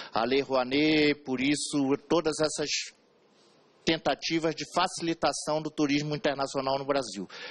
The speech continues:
Então, é, olhando experiências internacionais, o que a gente verifica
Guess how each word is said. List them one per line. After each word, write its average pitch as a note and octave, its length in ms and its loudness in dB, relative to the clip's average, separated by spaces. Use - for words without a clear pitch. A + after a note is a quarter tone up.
Então, D#3+ 500 0
é, A#2 280 2
olhando F#3 420 2
experiências D#3 640 0
internacionais, B2+ 720 0
o - 20 -14
que D3+ 100 -4
a C3+ 40 0
gente D3+ 220 -6
verifica D3 640 0